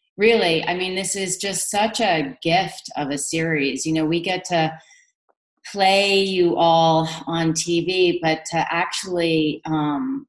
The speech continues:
there's a very, there's a vulnerability and, uh, a unique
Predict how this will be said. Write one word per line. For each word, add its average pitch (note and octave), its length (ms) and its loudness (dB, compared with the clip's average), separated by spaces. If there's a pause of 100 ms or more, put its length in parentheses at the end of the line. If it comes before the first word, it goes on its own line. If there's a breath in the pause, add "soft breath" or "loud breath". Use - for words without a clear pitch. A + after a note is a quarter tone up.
(160)
there's F3 340 -2
a E3+ 60 -2
very, F3 480 0
there's E3 160 -2
a D#3 80 -2
vulnerability F3 1300 2
and, D3+ 360 2
uh, C#3 420 0 (440 soft breath)
a D#3+ 80 2
unique E3 720 2